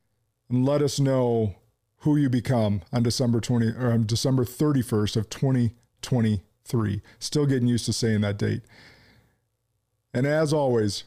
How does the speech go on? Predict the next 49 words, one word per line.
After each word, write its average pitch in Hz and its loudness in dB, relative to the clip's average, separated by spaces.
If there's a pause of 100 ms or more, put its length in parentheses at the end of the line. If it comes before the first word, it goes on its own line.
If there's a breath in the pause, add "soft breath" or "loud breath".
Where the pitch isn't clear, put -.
remember 131 2
that 117 -2
good 135 0
and 135 2
great 127 2
are 120 2
the 117 0
enemies 117 0
of 104 -2
possible. 113 -2 (1300)
I 131 -2
want 139 0
you 175 0
to 165 0
remember 175 0
that 127 0
this 107 0
year. 107 2
So 131 -2
I 143 2
say 196 0
that 165 2
at 127 -2
the 143 0
end 151 2
of 127 0
every 151 0
episode. 120 -2 (880)
I - -16
say 165 0
that 160 2
at 139 0
the 135 2
end 135 2
of 127 2
every, 120 2 (220)
every 120 0
episode. 113 -2 (340 loud breath)
Because 147 2
there's 143 2
always 190 2
be 165 0
times 143 0
where 120 2
we're 120 2
like, 120 0
"Ah, 165 0
good 143 0
enough." 123 0